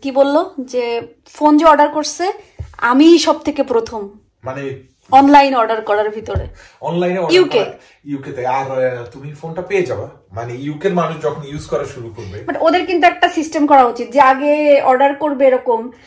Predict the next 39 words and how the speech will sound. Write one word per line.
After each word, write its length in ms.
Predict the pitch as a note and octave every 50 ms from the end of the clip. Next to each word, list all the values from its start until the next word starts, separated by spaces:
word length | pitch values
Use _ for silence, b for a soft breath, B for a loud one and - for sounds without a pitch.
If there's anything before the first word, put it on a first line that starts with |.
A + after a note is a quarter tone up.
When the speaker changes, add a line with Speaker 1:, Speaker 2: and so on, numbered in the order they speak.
| b b -
Speaker 1:
তাহলে 400 | C#4+ C#4 C#4+ D4 D4 D4 C#4+ D4
কিছু 320 | C#4+ - D4 - - -
Speaker 2:
ডেলিভারি 320 | D#4+ D4 B3 B3 C4 - -
তো 60 | B3 - -
তোমাকে 220 | F#3 F#3 E3+ F3+
সকালে 480 | E3+ - D3+ - E3 D3+ D3 C3+ B2+ A#2 -
আগের 280 | C3 C3+ C#3 D3+ D#3+ D#3
দিনে 280 | E3 F3 E3 E3 E3
ছ-, 320 | - - - - _ - -
ছেড়ে 180 | D3+ D3 C#3
দিবে। 300 | A2 G2+ F#2+ F2+ - - b b b b b
সকালে 340 | - - C3 - D3+ D#3 E3
তোমার 220 | D#3+ E3 D#3 -
রয়্যাল 260 | B2+ C3 C3 C#3 C#3+
মেইল 240 | D3 D3+ D3+ D3+ C#3+
যখন 260 | C3+ B2+ G#2+ - -
আসবে, 220 | B2+ A#2+ A2+ - B2
আমার 180 | A2 G#2+ A2+
মনে 180 | A2+ A2 - A2
হয় 100 | A2+ G#2
রয়্যাল 280 | G2+ G#2+ C3+ - B2+
মেইল 180 | B2+ B2 A#2+ A2+
মাধ্যমে 400 | G#2+ G#2+ G2+ F2+ G2 G2 G2+ G2+ G2 -
পেতে 180 | G2+ F2+ -
পারো। 360 | - F2 F2 F2 F#2 G2+ G2+ _ _ _ F#2+
রয়্যাল 260 | F#2+ G#2+ G#2+ A2 A2
মেইল 220 | A2+ A2+ G#2+ G2+
ডিপিডি, 460 | F#2+ G2 F#2+ G2+ G2 F2+ F#2 F2+ F2+ - -
I 40 |
don't 220 | G#2 G#2+ A2+ A#2 A#2
know 200 | A#2 A2+ G#2 G#2+
which 340 | A#2 A2 - - - - -
courier 320 | G#2 G#2 G#2 G#2 G2+ F#2+
they 120 | F#2+ G2
choose। 440 | F2+ - - _ _ - G2+ F2+ E2+ E2+
Speaker 1:
কি 140 | - -
কালার? 400 | - E4+ D#4 C4+ A#3+ B3 C#4 D4+
Speaker 2:
রয়্যাল 260 | D3+ D3+ D3+ E3+ F3+ F3+
মেইল 300 | F3 E3 D#3+ D3 C#3+